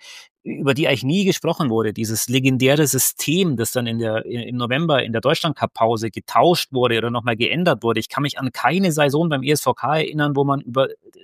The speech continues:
drüber gesprochen hat, welches System jetzt genau gespielt wird. Dass man das dann wieder ändern musste, wurde ja dann so ein bisschen Daniel Jun auch, auch zur Kritik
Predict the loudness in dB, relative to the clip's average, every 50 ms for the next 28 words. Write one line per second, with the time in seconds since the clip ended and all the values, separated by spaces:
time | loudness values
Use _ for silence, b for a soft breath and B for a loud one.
0 | -20 _ _ -10 -4 -2 0 0 -2 -2 -2 -2 0 0 -2 0 0 0 2 2
1 | 0 0 0 -2 -2 -2 -2 0 0 2 2 2 0 -2 -4 -4 -4 -4 -2 0
2 | 0 0 0 -2 -4 -6 -4 -4 -4 -4 -2 -4 -6 -6 B B B B B B
3 | B -2 -2 0 -2 -2 -4 -2 -2 0 0 0 2 2 0 0 -2 _ -2 0
4 | 0 2 2 2 2 2 0 0 0 2 2 2 2 B B B B B B B
5 | 0 2 2 4 4 4 2 2 0 0 -2 -2 -2 -4 -4 -4 -6 -6 -6 -2
6 | 0 0 0 0 0 -2 -2 -2 -2 -2 -2 -2 -2 0 2 2 2 2 0 -2
7 | -2 -2 -2 -2 _ -4 -4 -4 -2 -4 -4 -2 -2 -4 -4 _ -18